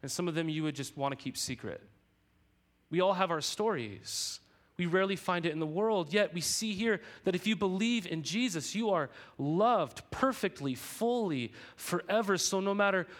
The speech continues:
whose love comes and goes in your life, you can return to these pages and you can hear Jesus say, "The Father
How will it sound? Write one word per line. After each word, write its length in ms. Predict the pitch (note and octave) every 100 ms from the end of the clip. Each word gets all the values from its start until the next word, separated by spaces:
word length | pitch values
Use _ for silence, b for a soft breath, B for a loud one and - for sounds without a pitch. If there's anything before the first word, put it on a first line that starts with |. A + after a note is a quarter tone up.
| B
whose 420 | - A3+ C4 F#3+
love 560 | F3+ G3+ A3 A3 E3+ -
comes 440 | - A3 A#3 F3
and 120 | G3
goes 400 | F3 G3 G3+ F3
in 200 | - F#3
your 140 | F3+ D3+
life, 640 | D#3+ D#3+ G#2+ G#2 - - B B -
you 100 | G#3
can 220 | A3 G3
return 420 | G3 - A3 B3
to 80 | A#3
these 240 | F#3+ G3
pages 540 | - G#3 G#3 D#3+ D3+ - B -
and 80 | F#3+
you 120 | G3
can 120 | G3+
hear 220 | E3+ A3
Jesus 380 | D#3 G3+ E3+ F3
say, 260 | - G3 E3+
"The 140 | D#3
Father 640 | - - F3+ F#3 G#3 G#3